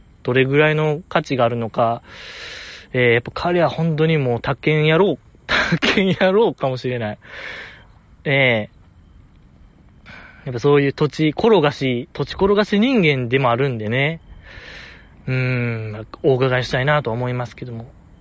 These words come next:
いや、よかったですね。やっぱ夢広がります。ねえ、やっぱカズミンと近所になりたいよ。うーん、夢広がるな。いいですね。とか、まあ、あとはどうですか？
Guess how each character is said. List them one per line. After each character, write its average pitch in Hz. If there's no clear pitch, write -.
い 127
や、 117
よ 147
か 226
っ 208
た 165
で 139
す 135
ね。 165
や 165
っ -
ぱ 139
夢 170
広 165
が 175
り 170
ま 165
す。 -
ね 147
え、 165
や 170
っ -
ぱ 151
カ 233
ズ 214
ミ 196
ン 170
と 156
近 202
所 220
に 160
な 143
り 208
た 320
い 196
よ。 113
う 127
ー 131
ん、 120
夢 131
広 131
が 143
る 143
な。 156
い 131
い -
で 127
す -
ね。 127
と 175
か、 139
ま 135
あ、 -
あ 131
と -
は 185
ど 170
う 170
で 170
す -
か？ -